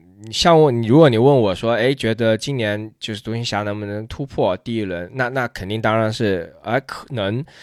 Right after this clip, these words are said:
就是有这样的可能。但是从球迷的角度来讲，其实心里还是说担心说，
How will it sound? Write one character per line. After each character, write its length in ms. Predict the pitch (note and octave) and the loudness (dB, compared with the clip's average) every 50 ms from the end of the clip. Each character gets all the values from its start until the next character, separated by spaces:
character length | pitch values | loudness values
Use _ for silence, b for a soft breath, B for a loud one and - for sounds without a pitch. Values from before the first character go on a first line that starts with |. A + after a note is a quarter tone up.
| B B B B B B | B B B B B B
就 140 | B - A#2 | B -6 -4
是 240 | A#2 A#2 G#2 G2 G2+ | -2 -2 -2 -2 0
有 160 | G#2+ A2 A2 | 0 0 2
这 80 | B2+ | 2
样 100 | C3 B2 | 2 2
的 60 | A#2+ A#2 | 2 -2
可 240 | - - - F#2 | -4 -4 -4 -4
能。 180 | F2 E2+ F2 F2+ | -4 -4 -4 -2
但 140 | A2+ - D3 | 0 2 2
是 240 | D3+ - C#3+ C3 A#2 | 2 2 2 2 2
从 240 | - - C#3+ D#3 E3 | 0 -2 -4 -4 -2
球 260 | - - - A2+ B2 | -2 -2 -2 0 0
迷 140 | D3+ E3+ F3+ | 2 2 2
的 80 | F3 | 2
角 240 | D3+ - A#2 E2+ F2 | 2 0 -2 -4 -4
度 100 | F#2 G2 | -4 -4
来 160 | F#2+ F2+ F2+ | -4 -4 -6
讲， 220 | F#2 - F2+ E2 E2+ | -6 -8 -10 -12 -10
其 60 | - | -8
实 180 | - A#2 A#2+ B2 | -6 -6 -4 -4
心 220 | A#2+ - - D3+ | -4 -4 -4 -4
里 60 | C#3+ G2+ | -6 -6
还 120 | E2+ F#2 | -8 -8
是 120 | G2 G#2+ | -8 -8
说 160 | F#2+ - A2 G#2 | -8 -8 -8 -6
担 220 | - A2+ A2+ A#2+ | -4 -2 -2 -2
心 240 | A#2 - B2 A#2+ A#2 | -2 -2 -4 -4 -2
说， 180 | A2+ B2 A#2 | 2 2 2